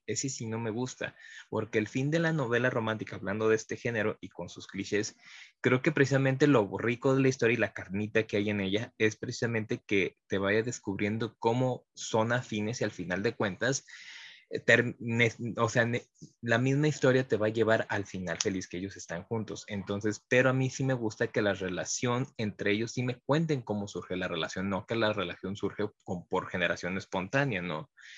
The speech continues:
Eh, ahí sí, ese sí yo no se los creo y no se los compro, no se los suelo comprar, que paradójicamente, y si ustedes quieren, incongruentemente,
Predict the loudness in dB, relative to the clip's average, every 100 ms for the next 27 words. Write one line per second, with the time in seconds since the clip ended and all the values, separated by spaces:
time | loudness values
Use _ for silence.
0 | -18 -20 -12 -8 0 4 6 6 6 4
1 | 4 -4 -6 -2 0 0 -2 0 0 0
2 | 0 0 0 0 -4 -6 -4 -6 -8 0
3 | 2 2 0 -6 -8 -6 -8 -6 -6 -6
4 | -8 -4 2 4 2 -4 -20 -18 -4 -2
5 | -2 -2 0 2 2 0 0 2 2 0
6 | -2 -8 -12 -14 -10 0 0 2 -2 -4
7 | -4 -2 -2 2 2 2 2 2